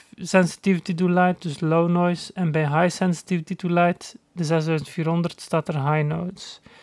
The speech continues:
Dus dat is dan heel specifiek voor digitale fotografie, omdat ze hier van ruis spreken. Maar aan de andere kant zou je,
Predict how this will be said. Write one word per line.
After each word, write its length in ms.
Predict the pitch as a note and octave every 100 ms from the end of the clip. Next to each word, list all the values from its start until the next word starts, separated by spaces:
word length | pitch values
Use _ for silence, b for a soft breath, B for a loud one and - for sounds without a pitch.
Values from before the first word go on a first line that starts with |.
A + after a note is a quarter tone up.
| b b b b b _ _
Dus 240 | E3+ E3+
dat 140 | E3+ F3+
is 60 |
dan 120 | F#3
heel 280 | E3 E3 F3+
specifiek 760 | - - E3 - - F3 D#3+ -
voor 200 | E3 D3
digitale 680 | D3 D#3+ D#3 D3+ F3 F#3 F#3+
fotografie, 720 | - G#3+ G#3 G3 G3+ - G#3+
omdat 280 | F#3 E3+ D#3+
ze 60 |
hier 140 | D#3+ D3+
van 360 | D3+ D#3 D3+ - b b -
ruis 420 | D3+ D#3 F3 -
spreken. 640 | - F#3+ F#3 F#3+ F#3+ F#3 B B B B B _
Maar 300 | - F#3 E3+
aan 140 | E3+ D#3+
de 60 |
andere 320 | D#3+ F3+ F3+
kant 400 | - F3+ E3+ - -
zou 460 | E3 D#3+ E3+ E3
je, 340 | D#3+ D#3+ D#3+